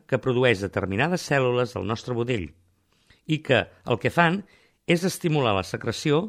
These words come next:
del suc pancreàtic i la mobilitat de l'estómac, i també de la vesícula biliar per facilitar una bona digestió i assimilació d'aliments. Dins de la propietat astringent,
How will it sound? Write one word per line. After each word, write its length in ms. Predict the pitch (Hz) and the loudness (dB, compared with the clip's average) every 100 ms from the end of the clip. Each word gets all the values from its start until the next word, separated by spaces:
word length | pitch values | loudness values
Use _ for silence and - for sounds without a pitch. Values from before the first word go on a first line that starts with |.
| 180 | -4
del 200 | 117 90 | -6 -4
suc 240 | - 175 - | -4 -6 -2
pancreàtic 640 | 143 117 117 104 104 147 - _ _ _ - | -2 2 4 4 0 -8 -10 _ _ _ 2
i 80 | |
la 80 | 143 | 4
mobilitat 480 | 139 131 120 127 127 | 4 4 2 2 0
de 80 | 120 | 0
l'estómac, 560 | 110 - 87 82 85 _ _ _ _ _ _ | -2 -4 -8 -8 -12 _ _ _ _ _ _
i 120 | 131 117 | -4 0
també 220 | 107 95 | 2 2
de 80 | 123 | 2
la 120 | 139 | 0
vesícula 420 | 101 98 - 104 | -2 -4 -4 -2
biliar 320 | 104 120 151 185 - | -2 2 2 2 -4
per 140 | - 170 | -6 -4
facilitar 840 | - 190 - - 165 120 131 143 - _ _ _ - | -2 -4 -4 -4 -2 0 2 0 -2 _ _ _ -4
una 280 | 180 185 | 0 2
bona 340 | 135 117 120 123 | 2 2 2 0
digestió 680 | 113 98 101 - 131 117 123 | -4 -6 -8 -6 -2 -2 -2
i 120 | 135 | -4
assimilació 840 | 135 - 127 110 95 - 117 104 - _ _ - | -4 -4 -4 -2 -4 -4 -2 -2 -4 _ _ -10
d'aliments. 720 | 107 104 92 85 76 80 - _ _ _ _ _ _ _ _ | -4 -2 -2 -6 -10 -18 -20 _ _ _ _ _ _ _ _
Dins 240 | 131 175 175 | -2 0 2
de 80 | 190 | 2
la 140 | 180 | 2
propietat 640 | 165 156 143 127 107 - _ _ _ - | -2 -2 0 0 0 -4 _ _ _ -10
astringent, 640 | - 113 101 92 151 185 | -8 -4 -4 0 0 0